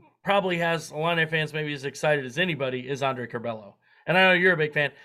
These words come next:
You're more of a fan than Hummel. We, Hummel and I talked about this last week, and although he does like Curbelo, he, he has his question marks. Uh, you're a little higher on Andre.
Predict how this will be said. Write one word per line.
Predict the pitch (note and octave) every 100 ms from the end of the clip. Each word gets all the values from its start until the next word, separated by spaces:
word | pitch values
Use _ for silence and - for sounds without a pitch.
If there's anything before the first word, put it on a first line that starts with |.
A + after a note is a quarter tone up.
| - _
You're | G3+ A#3
more | G#3+ A#3+
of | G#3
a | F3+
fan | G#3 G3+
than | F#3 D#3
Hummel. | F3+ F#3+ D#3 C3+
We, | D#3
Hummel | - G#3 A#3
and | G3
I | F3+
talked | E3+ F#3 E3+
about | D#3+ D#3 D#3
this | D#3 D#3+
last | E3 D#3+ D#3
week, | C3+ B2+ C3
and | B2+ - - _
although | F3+ G3+ C#4
he | B3
does | C4 G3
like | A#3+ A3+
Curbelo, | G#3+ G3+ F3+ F3+ E3+ E3
he, | F#3
he | E3 F#3 F3+
has | F#3+ F#3
his | F#3 E3 -
question | - F3+ - - D3+
marks. | C#3+ A#2+ -
Uh, | C#3+ C#3 - - -
you're | G#3+
a |
little | G#3+ G3+
higher | F3 F3+ D#3
on | C3+ B2+
Andre. | B2+ A#2+ A#2